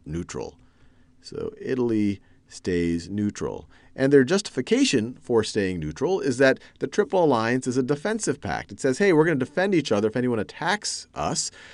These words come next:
But they're saying that in, in nineteen fourteen, at the beginning of World War One, it was Austria-Hungary that decided to take the offensive. It was Germany that took the offensive, just based on mobilization in Russia,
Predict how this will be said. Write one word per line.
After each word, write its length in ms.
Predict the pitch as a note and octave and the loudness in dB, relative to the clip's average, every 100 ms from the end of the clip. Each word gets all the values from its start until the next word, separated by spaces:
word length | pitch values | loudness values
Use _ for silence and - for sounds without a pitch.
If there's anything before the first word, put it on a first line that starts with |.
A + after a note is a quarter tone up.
| - - | -14 0
But 100 | C#3+ | 2
they're 140 | E3+ | 4
saying 440 | F#3 E3 D3+ E3 E3+ | 4 6 6 6 6
that 120 | C3 | 8
in, 300 | C3 B2+ A2+ | 8 6 2
in 120 | A#2+ | 0
nineteen 340 | B2+ D#3 D#3+ D#3 | 2 0 -2 -2
fourteen, 340 | C3+ B2+ B2+ | -2 0 0
at 60 | C3 | -2
the 80 | |
beginning 320 | A2+ A2+ B2 C3+ | -2 0 0 0
of 80 | G#2 | 0
World 220 | G#2 A2+ | 2 4
War 100 | G#2 | 2
One, 220 | D#2+ F2+ | 0 -2
it 140 | - | 2
was 180 | B2+ B2+ | 4 4
Austria-Hungary 960 | - E3+ F3+ G3+ D#3+ G3 C#4 F3+ D2 - - - | 2 2 2 2 2 2 2 2 2 -4 -18 -6
that 100 | C3 | -4
decided 440 | C3+ C3 D3+ C#3 B2+ | 0 2 6 6 4
to 60 | |
take 300 | A2+ C3 A#2+ | 0 0 0
the 180 | G#2+ G#2+ | -2 0
offensive. 520 | G2+ G#2+ F2+ D2+ C2 | 0 0 -6 -4 -8
It 100 | G2 | -4
was 200 | C#3 C#3 | 2 2
Germany 540 | A2 C3+ G3+ B3 D#3 F#2 | 2 2 4 4 2 2
that 180 | F#2+ - | -2 -2
took 180 | D3 | -4
the 80 | C3 | 0
offensive, 460 | A2+ C3+ B2 A2 G2+ | 0 0 0 -2 -2
just 180 | F#3 - | -2 0
based 160 | F3 | 0
on 100 | E3 | 2
mobilization 800 | C3 D3+ C#3+ B2+ G#2 E3 - B2 | 4 4 6 4 4 2 2 0
in 80 | G2 | 0
Russia, 400 | E2+ C#2+ D#2+ | -2 -4 -6